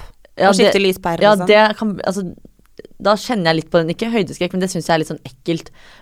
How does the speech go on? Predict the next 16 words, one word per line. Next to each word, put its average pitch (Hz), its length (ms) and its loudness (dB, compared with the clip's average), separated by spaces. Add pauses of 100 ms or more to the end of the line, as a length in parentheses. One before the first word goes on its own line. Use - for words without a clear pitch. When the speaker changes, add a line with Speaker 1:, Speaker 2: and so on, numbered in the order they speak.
Speaker 1:
Men 185 180 2 (120)
å 185 160 0 (760)
gå 185 160 4 (140)
opp - 240 -2
en 175 120 -2
fjelltopp 160 560 -4
to - 220 -8
tusen 160 180 -8
meter, 151 320 -2
eller 160 220 0
liksom, 160 240 -2 (500)
hvis 185 180 -4
jeg 180 80 2
hadde 170 140 2
blitt 165 80 -8
sånn, 175 160 -4